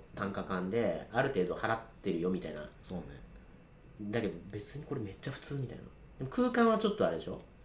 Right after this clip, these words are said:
Speaker 2: なんかすごいおしゃれで。
Speaker 1: おしゃれな感じで、ちょっと高級感っぽい雰囲気になってんだけど、ど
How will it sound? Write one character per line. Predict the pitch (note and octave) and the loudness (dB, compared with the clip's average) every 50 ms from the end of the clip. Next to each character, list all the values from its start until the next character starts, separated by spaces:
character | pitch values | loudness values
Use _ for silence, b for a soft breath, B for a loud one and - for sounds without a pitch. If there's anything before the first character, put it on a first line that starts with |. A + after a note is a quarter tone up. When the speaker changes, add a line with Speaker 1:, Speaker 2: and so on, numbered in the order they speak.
| - - - - | -20 -16 -8 -4
Speaker 2:
な | G#2+ G#2+ | -2 0
ん | G2+ G2 G2 | 0 0 -2
か | G2 G2+ | -6 -2
す | - A2 G#2+ | 2 2 4
ご | A2 - A2 | 4 4 4
い | G#2+ F#2+ | 2 2
お | F2+ F2 | 0 -2
し | - G#2+ | -2 -4
ゃ | F#2 | -4
れ | E2+ D#2 - | -4 -6 -8
で。 | C3 A#2 | -6 -4
Speaker 1:
お | A#2 G#2+ | -4 -2
し | - B2+ | 2 4
ゃ | B2 A#2+ | 4 6
れ | A2+ G2+ | 4 4
な | F#2 F2+ | 2 0
感 | F2 - F2+ F2+ F2+ F2+ | 0 -2 -2 0 0 0
じ | F2 F#2+ | -2 0
で、 | A#2 D3+ E3 D3 A#2 F2+ D#2+ D#2+ - | 4 4 6 6 6 4 2 0 -2
ち | - | -4
ょ | |
っ | A#2 | -4
と | - | -2
高 | - A2 G#2 G2+ | 0 2 2 2
級 | G#2 - G#2+ G#2+ | 2 2 0 0
感 | G#2 - G#2 G#2 | 0 -2 -2 -4
っ | G#2 - | -4 -4
ぽ | - - C#3+ B2+ | 2 6 6 6
い | F2 D#2+ E2 E2 D#2+ D#2 - - - - - - | 6 6 2 0 -2 -4 -6 -10 -16 -20 -14 -6
雰 | - A#2 | -4 -4
囲 | A2+ | -2
気 | - | -2
に | F2+ | -2
な | F#2 | -4
っ | F#2+ | -2
て | - F2 | -2 -4
ん | D2+ | -8
だ | D2 | -8
け | B1 B1 | -10 -10
ど、 | C#2 D2 - - - - - - - - - - B B B B B B B B B B - - - - - - - - | -10 -10 -12 -12 -14 -18 -20 -20 -20 -20 -20 -20 B B B B B B B B B B -20 -20 -20 -20 -20 -20 -18 -10
ど | - | -8